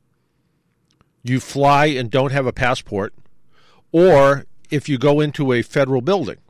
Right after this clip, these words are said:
So if you go into, uh, if you go into a building like the transportation building in Boston, the one down by the theater district, um,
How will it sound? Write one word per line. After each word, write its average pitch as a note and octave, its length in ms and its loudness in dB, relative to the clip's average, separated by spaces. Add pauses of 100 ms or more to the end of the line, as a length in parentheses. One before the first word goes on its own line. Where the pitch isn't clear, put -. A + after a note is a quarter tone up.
(1500)
So C#3 280 0
if B2+ 120 -4
you D3 80 -2
go D3 200 2
into, C#3+ 440 0
uh, B2 140 0
if A#2+ 160 -10
you C3+ 60 -6
go C#3 140 -2
into C#3+ 160 -4
a C3 40 -2
building C3 560 -4 (340)
like B2+ 400 -4
the C3 100 -4
transportation D3 680 -6
building B2+ 260 -6
in A#2 80 -8
Boston, B2 400 -4
the B2 80 -8
one A#2 160 -6
down A#2+ 160 -2
by A#2+ 80 -4
the G2+ 60 -8
theater D3 320 -4
district, D3 500 -6 (400)
um, G#2+ 360 -2